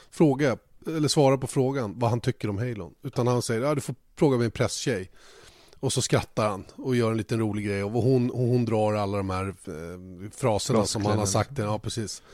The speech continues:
Speaker 1: Och sen så bara vänder han och går.
Speaker 2: Mm.
Speaker 1: Och då känner man ju så här att det är ju inte, han, då måste han tro att jag verkligen står där för att det är så himla kul att träffa just honom.
Speaker 2: Mm.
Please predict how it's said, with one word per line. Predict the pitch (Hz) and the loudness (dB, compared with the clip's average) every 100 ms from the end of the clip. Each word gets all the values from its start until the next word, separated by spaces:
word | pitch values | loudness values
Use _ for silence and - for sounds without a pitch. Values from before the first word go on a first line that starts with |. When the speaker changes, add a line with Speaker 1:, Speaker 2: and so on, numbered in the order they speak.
| - - - - - | -20 -20 -20 -20 -6
Speaker 1:
Och | 127 | -2
sen | - 110 | 0 0
så | 139 | 2
bara | 131 | 2
vänder | 98 110 104 | 4 0 0
han | 98 | 0
och | 98 | -2
går. | 110 139 95 90 - _ _ - - _ _ _ _ _ | 0 -2 -2 -12 -16 _ _ -20 -20 _ _ _ _ _
Speaker 2:
Mm. | 101 90 - | -6 -6 -4
Speaker 1:
Och | 127 | 2
då | 135 | 4
känner | 127 120 107 | 4 2 0
man | 104 | -2
ju | 98 | -2
så | - | -4
här | 98 101 104 | -4 -4 -6
att | 98 - - - | -10 -12 -16 -16
det | 120 | -4
är | 117 110 | -2 0
ju | 110 | 0
inte, | 104 - | 0 -4
han, | - 151 165 127 | 0 4 4 4
då | 147 | 4
måste | 165 - | 6 6
han | 139 | 4
tro | - 117 | 4 0
att | 107 | 2
jag | 113 | 2
verkligen | 110 104 120 | 2 0 -2
står | 110 143 131 | 0 0 0
där | 101 95 | 0 -2
för | 104 | -4
att | |
det | - | -4
är | |
så | 95 | -4
himla | 104 107 95 | -2 -2 -4
kul | - - 117 98 | -2 -2 0 -4
att | - | -4
träffa | 123 - 117 | -4 -4 -4
just | 101 92 | -4 -2
honom. | 113 110 107 143 - - - - - - - | -2 -2 -2 -2 -4 -10 -20 -20 -20 -20 -10
Speaker 2:
Mm. | 101 95 | -6 -6